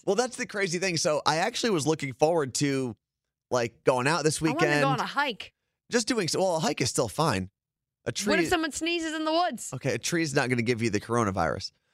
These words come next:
Speaker 1: But, um, I was
Speaker 2: Okay.
Speaker 1: thinking about going to some bars this weekend and actually, like, going out. And now I d-, I
Speaker 2: Not a
Speaker 1: wanna do
Speaker 2: chance.
Speaker 1: nothing. I wanna just, like, sanitize my whole apartment.
Speaker 2: I wouldn't even,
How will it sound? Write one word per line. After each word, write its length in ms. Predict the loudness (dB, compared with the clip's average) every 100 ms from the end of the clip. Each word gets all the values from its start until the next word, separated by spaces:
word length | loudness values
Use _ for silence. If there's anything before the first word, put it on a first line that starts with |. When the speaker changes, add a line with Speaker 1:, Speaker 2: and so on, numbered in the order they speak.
| _
Speaker 1:
But, 260 | 0 0 2
um, 340 | 0 0 -4 -10 _ _ _ _ -2
I 100 | 0
was 100 | 2
Speaker 2:
Okay. 60 |
Speaker 1:
thinking 160 | 0 0
about 180 | 0 2
going 180 | 2 2
to 60 |
some 160 | 0 2
bars 320 | 2 2 0
this 180 | -2 -2
weekend 360 | -2 0 0
and 120 | -2 0
actually, 300 | 0 0 0
like, 100 | 2
going 260 | 2 4
out. 300 | 4 2 0 _ _ _ _ _ -4
And 100 | 0
now 220 | 0 2
I 80 | 0
d-, 100 | 2
I 80 | 2
Speaker 2:
Not 60 |
a 40 | 2
Speaker 1:
wanna 140 | 2
do 80 | 0
Speaker 2:
chance. 80 | 0
Speaker 1:
nothing. 300 | 0 0 0
I 40 |
wanna 240 | 0 2
just, 380 | 0 -4 -4 -2
like, 200 | 0 0
sanitize 560 | 0 0 0 0 0 2
my 140 | 0
whole 200 | 2 0
apartment. 400 | 2 0 0 -2 -6 _ _ _ -4
Speaker 2:
I 200 | 0 0
wouldn't 220 | 0 -2
even, 220 | 0 -2